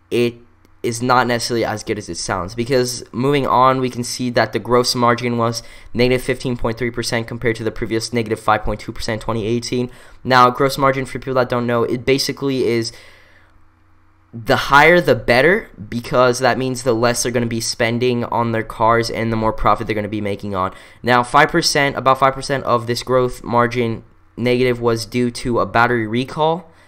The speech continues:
So without taking that into account, it's about negative two, ten percent, but that's still a loss due to probably heightened cost of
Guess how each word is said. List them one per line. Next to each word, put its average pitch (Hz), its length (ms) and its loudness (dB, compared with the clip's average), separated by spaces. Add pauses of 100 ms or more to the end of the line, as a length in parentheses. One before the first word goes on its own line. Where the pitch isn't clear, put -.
(240)
So 131 380 4
without 127 340 2
taking 127 220 -2
that 120 100 0
into 117 160 -2
account, 113 280 -2
it's - 60 -12
about 110 220 0
negative 110 300 -6
two, - 180 -8 (140)
ten 113 180 -2
percent, 113 340 -2
but 117 60 -6
that's 120 160 -2
still 127 420 2 (440)
a 113 80 2
loss 113 640 2
due 117 340 -4
to 113 260 -4
probably 110 520 2 (420)
heightened 120 640 0 (220)
cost 117 400 0
of 110 420 0